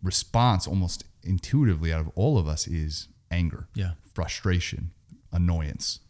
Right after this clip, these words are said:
Speaker 1: bitterness,
Speaker 2: Mm-hmm.
Speaker 1: um, is the long-term effect of that. So there, there's just no getting out from under. Like you said, we might be able to get to the six and be like, "Oh, finally, something that I can say I have not done."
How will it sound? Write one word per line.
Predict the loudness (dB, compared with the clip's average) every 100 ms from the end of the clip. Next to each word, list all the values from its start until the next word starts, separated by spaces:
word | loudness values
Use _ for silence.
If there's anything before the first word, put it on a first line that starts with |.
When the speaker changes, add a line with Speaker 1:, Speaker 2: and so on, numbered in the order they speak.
| -20 -6
Speaker 1:
bitterness, | 0 0 0 -4 -4 -2
Speaker 2:
Mm-hmm. | -2 -6 -8 -8 -4
Speaker 1:
um, | -2
is | 0 0
the |
long-term | 2 4 4 2 -6
effect | -6 -8 -8
of |
that. | -6 2
So | 4 4 0 -16 4
there, | 8 8 6 -6 _ -2
there's | 6 8 10
just | 8 8
no | 8 8
getting | 8 8 10 8
out | 6 4
from | 4 6
under. | 6 6
Like | 4 4
you | 4
said, | 6 6 8
we | 8
might | 10 8
be |
able | 8 8
to | 6
get | 4 2
to | 2
the | 2
six | 4 4
and | 4
be | 4
like, | 6
"Oh, | 4 2 -6
finally, | -2 2 8 10 10 8 4 -4 -18 -12
something | 2 4 6 6
that | 6
I | 6
can | 6 2
say | 6 6 6
I | 4
have | 4 6 8
not | 6 4
done." | 0 -2